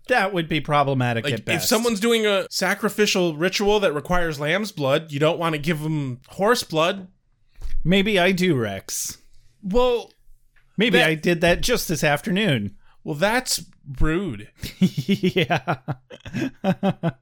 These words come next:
Speaker 2: When working in customer service, you give the people what they order. If you do anything else, you're a terrible person.
Speaker 1: There's a,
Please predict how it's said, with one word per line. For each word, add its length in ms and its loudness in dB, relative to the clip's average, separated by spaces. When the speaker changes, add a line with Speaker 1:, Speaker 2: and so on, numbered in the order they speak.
Speaker 2:
When 200 2
working 300 0
in 100 0
customer 400 -2
service, 500 -4
you 100 -8
give 440 -4
the 100 -2
people 360 -8
what 140 -8
they 140 -6
order. 500 -4
If 180 -18
you 60 -14
do 160 2
anything 300 0
else, 400 -4
you're 160 -6
a 40 -2
terrible 380 -2
person. 480 -6
Speaker 1:
There's 260 -4
a, 220 -4